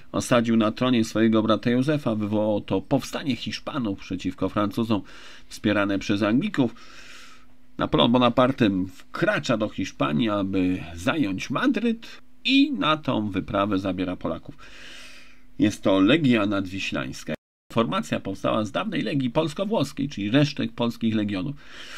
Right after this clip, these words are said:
która miała być na utrzymaniu Francji, licząca początkowo pięć i pół tysiąca żołnierzy. Pierwszym dowódcą był generał Józef Grabiński, ale bardzo szybko został zastąpiony przez pułkownika Józefa Chłopickiego.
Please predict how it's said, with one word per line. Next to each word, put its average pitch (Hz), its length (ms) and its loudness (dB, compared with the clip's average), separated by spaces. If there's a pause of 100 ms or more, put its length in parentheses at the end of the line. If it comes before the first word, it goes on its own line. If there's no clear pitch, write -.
(320)
która 110 180 2
miała 127 220 4
być 117 280 -2
na 120 140 4
utrzymaniu 143 880 4 (420)
Francji, 117 680 -2 (580)
licząca 113 420 -4
początkowo 104 460 -4
pięć 143 320 0
i 113 60 -4
pół 120 160 -2
tysiąca 110 440 -2
żołnierzy. 104 340 -2 (580)
Pierwszym 240 360 2
dowódcą 156 420 2
był 92 180 2
generał 123 400 2
Józef 98 360 0
Grabiński, 190 800 -2
ale 269 200 -4
bardzo 180 340 0
szybko 113 360 -2
został 92 360 -6
zastąpiony 90 720 -6
przez 85 240 -10
pułkownika 123 600 -4
Józefa 87 440 -8
Chłopickiego. 117 600 -6